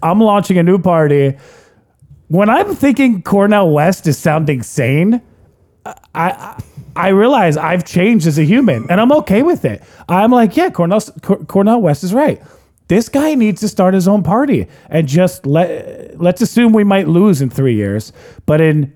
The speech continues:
eight, we're gonna have a new party that actually is the foundation of what the Democrats used to be before." Let me circle back. Fucking billionaire money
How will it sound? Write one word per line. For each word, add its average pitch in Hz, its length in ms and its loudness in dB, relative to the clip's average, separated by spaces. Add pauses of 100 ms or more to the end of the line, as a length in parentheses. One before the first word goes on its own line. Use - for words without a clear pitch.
eight, 180 360 -2 (200)
we're 151 160 0
gonna 175 120 2
have 160 200 2
a 151 60 0
new 147 280 2
party 135 580 -2 (220)
that 139 280 -2
actually 139 1000 -2 (640)
is 123 280 -2
the 135 320 2
foundation 143 680 -2
of 123 80 -4
what 123 140 -2
the 123 60 -6
Democrats 123 520 -4
used 101 360 -6
to 117 60 -4
be 95 260 -4
before." 135 720 0 (260)
Let 120 200 -2
me 131 140 0
circle 143 400 -2
back. 120 440 -4 (380)
Fucking 117 460 -8
billionaire 131 480 -2
money 107 600 -6